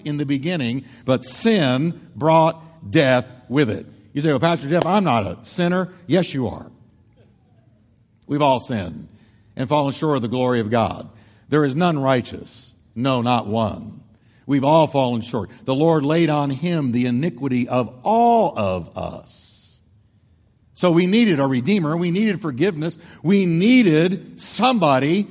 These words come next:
to deal with the sin issue. And that's what Jesus did when he was born, lived, died, and rose again. On that cross,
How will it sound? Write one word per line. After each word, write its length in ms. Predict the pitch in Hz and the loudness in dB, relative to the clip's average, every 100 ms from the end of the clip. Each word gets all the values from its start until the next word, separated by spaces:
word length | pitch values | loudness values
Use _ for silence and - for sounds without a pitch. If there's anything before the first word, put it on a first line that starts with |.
| - | -6
to 100 | - | -4
deal 360 | 139 196 226 190 | 0 4 4 4
with 140 | 170 | 2
the 80 | 170 | 0
sin 260 | 170 240 233 | 0 2 2
issue. 560 | 147 123 139 160 196 - - - - - | 0 -2 0 0 0 -6 -20 -20 -16 -6
And 120 | 139 | -2
that's 180 | 151 147 | 0 -2
what 120 | 135 | -6
Jesus 380 | 104 170 127 110 | -4 -4 -4 -4
did 180 | 135 123 | -2 -2
when 100 | 120 | -2
he 100 | 110 | -2
was 200 | 104 90 | -4 -4
born, 520 | 101 156 185 208 208 - - - | -2 0 0 -2 -6 -10 -20 -10
lived, 500 | 110 156 196 202 185 - - - | 0 2 2 0 -4 -18 -20 -8
died, 560 | 123 147 175 190 196 - | 0 2 2 0 -2 -4
and 200 | 110 107 | -8 -4
rose 300 | 113 170 147 | -2 -2 -2
again. 540 | 101 80 80 - - - _ - | -4 -10 -12 -14 -18 -20 _ -4
On 200 | 123 165 | -2 0
that 240 | 175 - | -2 -6
cross, 720 | - 101 82 110 - - - | -6 -4 -4 -8 -14 -20 -20